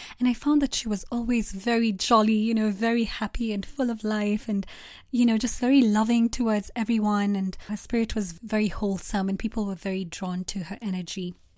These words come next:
And so I tried to meditate. Um, at the beginning, I was quite skeptical, <laughs> as most of us are. Yeah, I was skeptical, and I used to think, "How do you just sit in silence and, you know, not think?" 'Cause I'm one of those people whose brain is just, you know, running and running and running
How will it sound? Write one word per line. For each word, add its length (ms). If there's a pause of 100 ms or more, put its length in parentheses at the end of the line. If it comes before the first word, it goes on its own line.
(140)
And 160
so 200
I 100
tried 300
to 100
meditate. 640
Um, 220
at 80
the 80
beginning, 440
I 40
was 260
quite 240
skeptical, 640
<laughs> 120
as 140 (120)
most 280
of 80
us 300
are. 240 (480)
Yeah, 160
I 40
was 180
skeptical, 600
and 200
I 200
used 260
to 60
think, 300 (240)
"How 140
do 100
you 100
just 300
sit 180
in 120
silence 520
and, 160 (360)
you 120
know, 140
not 480 (640)
think?" 400 (240)
'Cause 260
I'm 280
one 140
of 80
those 200
people 420
whose 280
brain 340
is 200
just, 360
you 60
know, 160
running 560
and 220
running 280
and 180
running 380